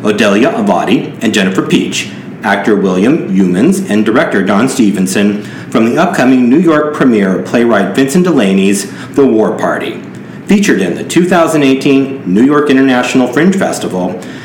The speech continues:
and running from Sunday, October fourteenth to Tuesday, October twenty-third, at various times.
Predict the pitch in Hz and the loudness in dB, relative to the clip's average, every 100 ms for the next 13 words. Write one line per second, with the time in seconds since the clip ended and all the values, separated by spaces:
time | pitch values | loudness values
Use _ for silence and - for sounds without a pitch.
0 | - 185 180 240 196 120 - 101 - 98 | -4 2 4 4 2 0 0 -2 0 0
1 | 101 123 - 101 - 107 95 101 - 87 | 2 2 0 -4 -2 -2 0 -2 -2 -4
2 | - 160 226 110 127 - 139 135 156 - | 0 2 2 0 -4 0 0 0 0 0
3 | 95 131 117 120 - 123 180 92 90 87 | -2 0 0 0 0 0 0 -2 -2 -4
4 | - - - 190 - 98 92 104 - 90 | -8 -14 -6 -2 0 0 0 0 -2 -4
5 | 73 67 | -6 -8